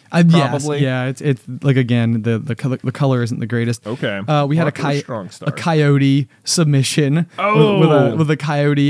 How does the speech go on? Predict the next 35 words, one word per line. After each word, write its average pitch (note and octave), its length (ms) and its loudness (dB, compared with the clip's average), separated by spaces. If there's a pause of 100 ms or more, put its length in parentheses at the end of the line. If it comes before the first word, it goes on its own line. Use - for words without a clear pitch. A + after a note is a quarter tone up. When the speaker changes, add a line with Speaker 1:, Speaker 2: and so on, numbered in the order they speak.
Speaker 2:
Interesting. C#3+ 300 -4
Speaker 1:
howling D3+ 640 -4 (240)
at C#3 180 0
ye D3 260 4
old C3+ 320 2
moon, C3+ 540 6 (140)
uh, C3 180 -2
from B2+ 140 -2
Caleb B2+ 300 0
Myers. A#2+ 440 -2
Speaker 2:
This E3 160 -8
looks A3+ 180 -10
like B2+ 140 -6
a G2 80 -10
crayon - 300 -16 (220)
drawing. G#2 460 -16 (160)
It's A#2 120 -16
Speaker 1:
Yeah. D3+ 100 -8
Speaker 2:
printed F3+ 280 -4
off F3+ 280 -4
so B2+ 520 -2 (760)
interestingly. B2+ 960 -2
Speaker 1:
Right? D3+ 400 0 (100)
Speaker 2:
Oh, D#3+ 120 -12
Speaker 1:
Right? D3+ 280 -4
Speaker 2:
man. B2+ 280 -6
Okay, C#3 260 -2
so C#3 180 -6
this D3 220 -6
is, B2+ 440 -2
yeah, A2 160 -6
we, A2+ 160 -6
this C3+ 240 -6
would C#3+ 140 -4
be, A2+ 380 -4